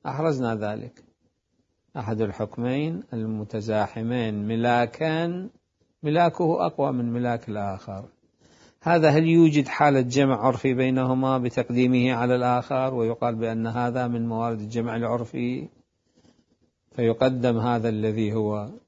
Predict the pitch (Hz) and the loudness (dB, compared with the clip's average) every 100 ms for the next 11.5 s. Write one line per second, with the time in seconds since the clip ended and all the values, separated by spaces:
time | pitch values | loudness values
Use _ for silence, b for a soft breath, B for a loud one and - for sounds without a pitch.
0 | - 147 110 113 117 113 107 107 101 113 | -12 -10 -4 -2 -2 -2 -4 -6 -6 -6
1 | 107 110 110 107 - 107 117 123 120 139 | -4 -4 -4 -4 -6 -4 -2 -2 -2 -4
2 | 131 - - _ b _ _ - 113 117 | -2 -6 -14 _ b _ _ -6 -2 -2
3 | 113 120 131 123 147 147 147 - _ _ | 0 2 2 2 2 2 0 -4 _ _
4 | _ _ _ _ _ _ _ 165 120 113 | _ _ _ _ _ _ _ -12 -8 -4
5 | 127 139 - 143 139 131 123 151 147 127 | -2 -2 0 2 4 2 2 2 2 2
6 | 117 110 113 107 113 101 90 - _ _ | 0 0 -2 -4 -6 -6 -8 -14 _ _
7 | _ _ 120 110 107 107 101 107 113 113 | _ _ -6 -4 -2 -2 -2 0 0 2
8 | 123 127 131 135 143 156 190 _ _ _ | 2 2 2 0 -2 -6 -12 _ _ _
9 | _ - 117 117 113 117 120 135 135 135 | _ -4 0 0 2 4 6 6 4 2
10 | 139 143 143 143 147 - 151 117 110 110 | 2 2 2 2 0 0 0 2 0 -2
11 | 113 113 120 127 | -2 -4 -6 -10